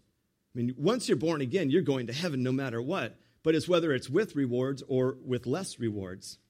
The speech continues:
"Yet so as through fire." Verse sixteen. Now here's the key.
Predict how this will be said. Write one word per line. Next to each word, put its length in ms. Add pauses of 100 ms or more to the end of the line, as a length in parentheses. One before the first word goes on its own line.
(1300)
"Yet 240
so 200
as 120
through 160
fire." 300
Verse 260
sixteen. 460 (140)
Now 140
here's 280
the 80
key. 360